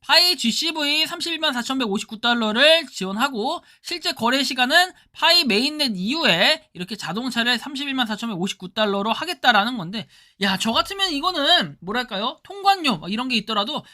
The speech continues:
해외, 중국에서 아마 이걸 하는 것 같은데, 중국에서 영점이일 파이, 영점이삼 파이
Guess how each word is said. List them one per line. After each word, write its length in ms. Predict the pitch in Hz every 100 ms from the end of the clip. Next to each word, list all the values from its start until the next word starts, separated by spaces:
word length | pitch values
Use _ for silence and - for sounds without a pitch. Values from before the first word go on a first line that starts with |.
| _ 330
해외, 240 | 349 226
중국에서 500 | - 269 302 349 311
아마 200 | 254 240
이걸 180 | 214 247
하는 180 | 285 311
것 60 |
같은데, 380 | 240 220 196 294 _
중국에서 460 | - 262 285 269 277
영점이일 680 | 185 196 254 202 185 240 277
파이, 220 | 240 247
영점이삼 580 | 190 196 185 180 262 285
파이 440 | 220 151 190 311